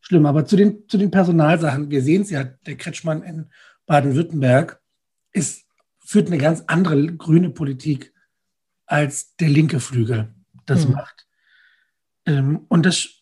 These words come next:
Speaker 1: das finde ich immer problematisch. Ich würde gerne deine Meinung dazu wissen. Ich hatte vor ein paar Wochen mit Kevin Kühnert drüber gesprochen, wie der das sieht, dass in der S P D es einen Seeheimer Kreis gibt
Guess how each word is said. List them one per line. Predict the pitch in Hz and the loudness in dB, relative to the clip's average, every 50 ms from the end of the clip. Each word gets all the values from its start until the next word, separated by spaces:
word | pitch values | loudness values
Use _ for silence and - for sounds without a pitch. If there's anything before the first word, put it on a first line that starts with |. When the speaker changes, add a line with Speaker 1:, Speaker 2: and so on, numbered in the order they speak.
| _ | _
Speaker 1:
das | - 180 160 160 - - - _ _ _ | -4 -4 -2 -2 -4 -8 -10 _ _ _
finde | - 208 196 180 180 | -2 0 0 0 0
ich | 214 - - | -2 -2 -2
immer | 202 196 180 | -2 -2 -2
problematisch. | - - - 165 165 147 143 135 131 127 127 143 | -4 -4 -4 -4 -2 -2 -2 -2 -2 -4 -6 -8
Ich | 156 | -8
würde | 156 156 170 | -8 -8 -8
gerne | 160 156 160 156 143 | -4 -4 -4 -4 -4
deine | 139 135 151 160 165 | -4 -4 -4 -2 -2
Meinung | 151 147 143 143 143 147 143 | -2 -2 -2 -2 -4 -4 -6
dazu | 147 143 131 - 147 135 | -6 -8 -10 -10 -10 -10
wissen. | 151 147 - 135 | -10 -10 -10 -12
Ich | 123 127 151 | -14 -12 -12
hatte | 120 - 143 | -14 -14 -14
vor | - - 156 | -16 -14 -14
ein | 147 131 | -14 -12
paar | 127 - 127 131 | -10 -10 -10 -8
Wochen | 151 156 - 170 | -8 -8 -6 -8
mit | 151 131 - | -8 -8 -8
Kevin | - 160 139 139 127 | -8 -8 -6 -6 -8
Kühnert | 127 - 196 233 285 254 - 208 | -6 -2 -2 -2 -2 -2 -4 -2
drüber | 214 196 190 175 | -2 -2 -2 -2
gesprochen, | 185 185 - - 170 165 147 175 170 165 160 - - - - _ _ _ _ _ | -4 -8 -10 -10 -10 -8 -6 -6 -6 -8 -8 -12 -20 -20 -20 _ _ _ _ _
wie | - 156 151 | -6 -6 -6
der | 139 - - 165 147 | -6 -6 -4 -2 -2
das | 156 165 156 - - | 0 -2 -2 -4 -4
sieht, | - 156 151 156 147 - - _ _ _ _ _ _ _ _ | -2 -2 0 -2 -2 -4 -10 _ _ _ _ _ _ _ _
dass | 160 160 160 - | -2 -2 -2 -2
in | - | -4
der | 151 156 | -4 -4
S | 160 156 - | -4 -6 -6
P | - 160 | -6 -2
D | 131 147 139 139 | 0 0 0 0
es | 139 - - | 0 -2 -4
einen | 131 117 | -4 0
Seeheimer | 113 147 208 202 185 202 190 175 170 | 4 4 6 6 6 4 2 2 0
Kreis | - - - 165 156 151 - - | -2 -2 0 0 0 0 -2 -6
gibt | - 151 135 127 - | -10 -12 -12 -12 -16